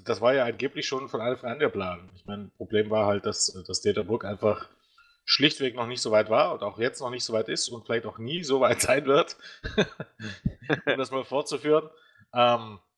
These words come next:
ja, ich meine, <laughs> dafür, ich glaub, sie hat ja sogar ein paar Chants für sich bekommen, von daher, ne, Glückwunsch, äh, zumindest hat's teilweise funktioniert.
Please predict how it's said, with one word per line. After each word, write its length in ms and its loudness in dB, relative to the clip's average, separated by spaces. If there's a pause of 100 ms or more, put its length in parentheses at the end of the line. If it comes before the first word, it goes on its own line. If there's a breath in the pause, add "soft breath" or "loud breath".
(680)
ja, 520 4
ich 80 -18
meine, 280 -2
<laughs> 40 -20
dafür, 560 -2 (260 soft breath)
ich 60 -20
glaub, 140 -4
sie 100 0
hat 140 0
ja 140 -2
sogar 200 0
ein 80 -6
paar 140 2
Chants 240 -2
für 100 -12
sich 180 -8
bekommen, 460 -2
von 120 -8
daher, 340 0
ne, 240 -12
Glückwunsch, 580 -6
äh, 240 -10
zumindest 400 -8
hat's 200 -4
teilweise 340 2
funktioniert. 460 -4